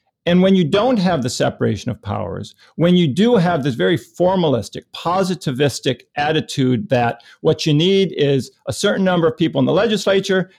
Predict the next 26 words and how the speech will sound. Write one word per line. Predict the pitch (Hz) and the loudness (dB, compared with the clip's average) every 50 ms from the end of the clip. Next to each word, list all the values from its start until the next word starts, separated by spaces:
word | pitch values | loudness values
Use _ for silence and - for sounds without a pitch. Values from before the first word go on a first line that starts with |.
| _ - | _ -2
then | - 160 165 160 151 | 0 0 2 2 0
pen | - - - 190 202 196 | 0 0 -2 0 2 0
authority | 180 - - 170 170 160 151 151 139 | 0 0 2 2 2 2 2 2 2
by | 117 135 135 131 | 2 2 0 0
the | 123 | 0
president, | - - - 175 180 165 180 180 175 160 - | -2 0 0 0 2 2 2 0 0 0 0
and | 139 131 120 | 0 0 0
voila, | 110 131 151 170 170 170 175 180 180 180 | 0 0 0 0 2 2 0 0 0 -2
you've | 170 143 127 113 | -2 -2 -2 -2
got | 151 139 131 - - | -2 -2 -2 -2 -4
the | 135 131 | -2 0
rules. | 143 175 208 220 214 208 196 160 | 0 2 2 4 4 4 2 2
And | 160 139 | 0 2
when | 135 131 | 2 2
you've | 127 - | 2 2
got | 139 135 131 | 0 0 0
enough | 127 135 156 160 143 - | 2 0 0 0 0 -2
of | 147 | -2
the | 127 139 | 0 0
rules, | 143 165 185 185 180 170 151 | 2 2 2 2 2 0 -2
you've | 156 123 | -2 -2
got | - 135 131 - | -2 -2 -2 -2
the | 139 135 | -2 -2
rule | 139 147 143 139 | -2 0 0 0
of | 131 117 143 | 0 0 -2
law. | 165 196 202 180 165 156 147 - | -2 0 0 0 -2 -2 -4 -8